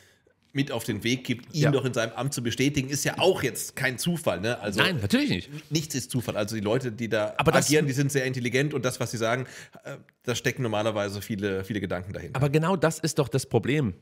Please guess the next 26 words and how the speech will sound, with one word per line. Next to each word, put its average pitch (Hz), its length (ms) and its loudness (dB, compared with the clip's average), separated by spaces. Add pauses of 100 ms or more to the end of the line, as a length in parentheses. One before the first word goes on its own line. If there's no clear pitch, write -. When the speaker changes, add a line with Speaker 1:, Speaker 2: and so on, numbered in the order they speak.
Speaker 2:
Das 113 120 2
ist - 60 -2
doch - 80 0
das - 180 0
Kernproblem, 139 560 2
das 104 160 -2
wir - 80 0
aktuell 113 300 2
haben 123 180 0
hier 110 100 4
beim 90 140 2
V 92 200 0
F 90 60 -10
B - 80 -6
Stuttgart. 98 260 0
Es 110 100 -2
fällt 127 320 2
so 156 320 6
schwer, 143 480 0 (280)
den 113 200 6
Leuten, 139 340 6
den 104 160 0
handelnden 139 480 2
Personen 117 500 2
zu - 140 -2
vertrauen. 92 640 -2